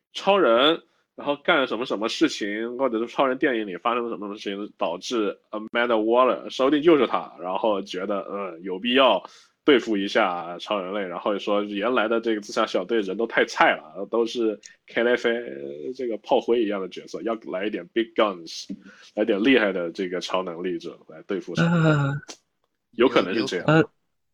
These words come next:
Speaker 3: 有可能。
Speaker 2: 呃，这个其实也是我本来想说的，就是，呃，我认为这个可能就是这个权力战队跟那个超人本身没有太大关系，但是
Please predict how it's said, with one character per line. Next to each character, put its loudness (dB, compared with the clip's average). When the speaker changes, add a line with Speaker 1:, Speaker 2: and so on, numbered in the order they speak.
Speaker 3:
有 -20
可 -18
能。 -16
Speaker 2:
呃， 6
这 8
个 10
其 4
实 6
也 6
是 0
我 4
本 2
来 6
想 0
说 6
的， 6
就 6
是， 0
呃， 4
我 4
认 6
为 6
这 0
个 4
可 0
能 6
就 2
是 4
这 -2
个 4
权 4
力 6
战 4
队 4
跟 6
那 6
个 6
超 4
人 8
本 0
身 2
没 8
有 6
太 2
大 2
关 4
系， 4
但 -2
是 -2